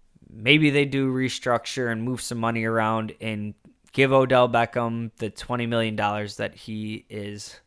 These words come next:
looking for. Personally, I would not do that. Uh, but I think, I think the move for Hardy here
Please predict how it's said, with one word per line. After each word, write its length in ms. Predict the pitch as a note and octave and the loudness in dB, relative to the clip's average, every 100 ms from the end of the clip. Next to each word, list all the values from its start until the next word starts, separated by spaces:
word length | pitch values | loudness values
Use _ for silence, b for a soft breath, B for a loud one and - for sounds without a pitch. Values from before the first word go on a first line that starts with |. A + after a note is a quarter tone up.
| - | -18
looking 340 | B2+ G2+ G#2 | -16 -12 -12
for. 300 | - F#2 E2 _ b b b b b _ _ | -10 -10 -10 _ b b b b b _ _
Personally, 580 | A2 G#2+ - C3+ C3+ C3+ | -6 -6 -4 0 2 0
I 160 | - G#2 | 0 -2
would 180 | G#2 | -2
not 240 | A2 C#3 - | 2 2 2
do 160 | C3+ C3+ | -4 0
that. 420 | C3 B2+ - _ _ _ _ - | 2 0 -4 _ _ _ _ -6
Uh, 300 | G#2 G#2+ G#2 F#2 _ - | 0 2 2 -4 _ 4
but 80 | |
I 100 | C#3+ | 6
think, 400 | C#3 E3 D#3+ - - _ _ | 6 4 0 -4 -20 _ _
I 60 | D3+ | -6
think 280 | E3+ F3 D#3 | 0 0 0
the 100 | D3+ | -2
move 640 | B2 A#2 C3 C#3 C3+ - - | 0 0 2 2 0 -8 -20
for 280 | - - B2 | -8 0 0
Hardy 380 | G#2+ C3+ B2+ A#2+ | 4 2 2 -4
here 580 | A2+ B2 A#2+ A#2+ A#2 | -6 -2 2 2 2